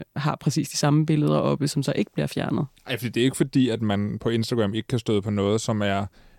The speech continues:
Speaker 2: altså, grænsen til det pornografiske, men det er jo oftest med f-, altså, tildækkede brystvorter, og så nogle ret, øh, ja, som, øh, herlige Svend kalder det, swimsuit models-agtige typer.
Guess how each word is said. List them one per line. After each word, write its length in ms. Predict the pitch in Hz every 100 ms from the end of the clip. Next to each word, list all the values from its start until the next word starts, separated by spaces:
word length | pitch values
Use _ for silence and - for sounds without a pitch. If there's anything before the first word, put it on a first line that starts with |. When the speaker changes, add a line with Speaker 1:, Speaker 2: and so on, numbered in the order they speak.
| -
Speaker 2:
altså, 180 | - 117
grænsen 380 | 113 107 - 120
til 120 | 104
det 80 | 104
pornografiske, 800 | 110 107 104 113 117 - 110 98 -
men 400 | 113 107 101 101 _
det 160 | - 107
er 40 |
jo 120 | 104 104
oftest 520 | 127 120 - 139 -
med 260 | 113 101 95 -
f-, 380 | - - - -
altså, 200 | 123 101
tildækkede 640 | - 127 117 113 107 104
brystvorter, 500 | 101 110 104 110 104
og 160 | 110 110
så 120 | -
nogle 280 | 113 107 104 101
ret, 200 | 101 - - - _ -
øh, 400 | 107 98 92 92 107 - - _ -
ja, 120 | 101
som, 360 | 101 - 104 101
øh, 340 | 95 95 95 -
herlige 220 | 117 107
Svend 200 | 104 107
kalder 240 | - 104 98
det, 280 | 101 101 -
swimsuit 840 | - 127 117 - - - 110 107
models-agtige 920 | 110 98 107 104 - - 127 104 - 101
typer. 420 | - 101 92